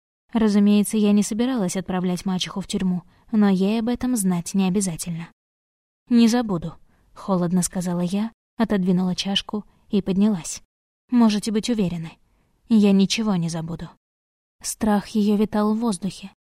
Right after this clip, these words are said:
но сейчас мне было ни чуточки не жаль Глорию. За то, что она устроила, это слишком малая плата.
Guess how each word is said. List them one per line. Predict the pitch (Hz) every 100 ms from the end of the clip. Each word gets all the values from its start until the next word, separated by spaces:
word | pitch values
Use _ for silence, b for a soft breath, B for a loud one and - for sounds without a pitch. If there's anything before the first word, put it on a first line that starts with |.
| _ _ -
но | 233 226
сейчас | - 208 - 220 -
мне | 220 220
было | 208 202
ни | 196 196
чуточки | 202 190 196 -
не | 208 233
жаль | 247 214
Глорию. | 185 185 180 175 180 _ _ _ _ _ _
За | 226 202
то, | 190 190
что | - 190
она | 190
устроила, | 190 - 240 220 175 165 b b b
это | 240 214 208
слишком | - 220 - 226 226
малая | 247 196 180
плата. | 170 185 170 185